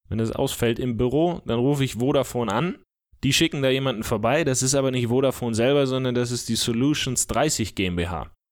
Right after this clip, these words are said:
Und die gucken nach dem Problem. Und auch der Kundenservice, mit dem ich zuvor dann telefoniert habe, auch das ist nicht Vodafone selber, auch das ist eine andere Firma. Also, das ist eine Kooperation. Amazon ist auch so ein Beispiel. Amazon liefert nicht selber. Die liefern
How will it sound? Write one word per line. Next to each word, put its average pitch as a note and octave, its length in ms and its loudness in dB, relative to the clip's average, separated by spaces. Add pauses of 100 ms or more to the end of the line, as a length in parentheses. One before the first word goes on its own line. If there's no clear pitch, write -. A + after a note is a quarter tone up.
(140)
Und A2 140 -4
die D3 120 0
gucken F#3+ 260 0
nach B2 140 -2
dem A2+ 140 -4
Problem. F#2 460 -2 (340)
Und - 360 -2
auch C#3+ 200 2
der C3+ 400 4
Kundenservice, C3+ 640 2
mit C3 140 -2
dem C3 140 0
ich - 220 -6
zuvor C#3 360 2
dann C3 140 0
telefoniert C3 600 0
habe, A#2+ 260 2
auch - 100 0
das C3+ 240 0
ist C#3 140 0
nicht A#2+ 160 -2
Vodafone A#2+ 440 0
selber, A#2+ 300 2
auch A#2+ 100 -2
das A#2+ 200 0
ist A#2 140 -2
eine A#2 100 0
andere A2+ 280 0
Firma. C3 420 -2 (500)
Also, A#2 260 0 (380)
das B2+ 180 2
ist C#3 120 0
eine C3+ 100 0
Kooperation. A#2+ 880 0 (360)
Amazon D#3+ 460 0
ist C3 80 0
auch D3 120 2
so D#3+ 120 -2
ein B2+ 60 -2
Beispiel. G#2+ 340 0
Amazon D3+ 460 0
liefert E3 260 0
nicht E3 140 -4
selber. D#3 280 2
Die A2 140 -2
liefern E3 720 0